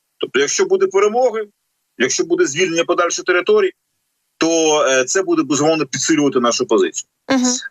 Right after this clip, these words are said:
Speaker 1: А підсилення цієї позиції, воно залежить, безумовно, і передусім від допомоги наших партнерів, які нам постачають озброєння, військову техніку, технології і таке інше. Ну, поки що, на жаль, ми бачимо, що в Сполучених Штатах Америки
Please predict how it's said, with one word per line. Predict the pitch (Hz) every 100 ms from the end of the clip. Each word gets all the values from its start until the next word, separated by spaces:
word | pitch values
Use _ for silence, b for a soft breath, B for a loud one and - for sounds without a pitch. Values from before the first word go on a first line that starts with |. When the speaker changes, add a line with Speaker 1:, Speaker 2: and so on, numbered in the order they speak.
| -
Speaker 1:
А | 233 247
підсилення | - - 247 277 240
цієї | 208 214 202
позиції, | 190 180 190 - 175 160 143
воно | 135 175
залежить, | 151 175 147 127
безумовно, | 135 143 175 175 156 143
і | 139
передусім | 151 143 135 - 180
від | 147
допомоги | 127 147 135
наших | 131 131 131
партнерів, | 139 - 220 202 - _ _ _ _
які | 123 165
нам | 160 156
постачають | 139 - 131 160 143 139
озброєння, | 120 117 107 87 - _ _ _ _ _ _
військову | 120 - 151 147
техніку, | 180 202 202 185 151 - _ _ _ _ _ _ - -
технології | 135 165 175 196 135
і | 131
таке | 127 127
інше. | 110 104 -
Ну, | 156
поки | 190 208 214
що, | -
на | 160
жаль, | 151 175 160
ми | 139
бачимо, | 170 - - 147 135
що | - 139 123
в | 117
Сполучених | - 143 131
Штатах | - - -
Америки | 139 156 139 120